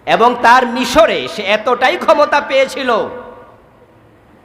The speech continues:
একচ্ছত্র আধিপত্য ছিল যে তার আঙ্গুলি হেলেনে একটা জাতিকে, একটি গোষ্ঠীকে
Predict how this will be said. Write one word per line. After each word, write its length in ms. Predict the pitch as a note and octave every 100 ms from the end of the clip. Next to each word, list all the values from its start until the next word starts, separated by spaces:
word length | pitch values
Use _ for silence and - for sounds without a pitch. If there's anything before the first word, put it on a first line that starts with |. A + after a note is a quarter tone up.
| _ _ _ -
একচ্ছত্র 760 | F#3+ A3+ D#4 D#4 - E4 E4 D#4
আধিপত্য 840 | C#4 C#4 - C#4 - - - F#4+
ছিল 300 | - D#4+ C#4
যে 240 | - E3+ A2 - - - - _ _ _ -
তার 160 | F3
আঙ্গুলি 500 | F3+ G3+ A3 C#4+ C#4
হেলেনে 520 | E3+ F3 F3+ E3+ A#2+ - - - - - _ _ _ _ _ _ _ -
একটা 240 | D#3 E3
জাতিকে, 640 | D#3 D#3+ F3 - - B2+ E2 D#2 - _ D3
একটি 200 | - -
গোষ্ঠীকে 640 | E4+ - - A3+ C3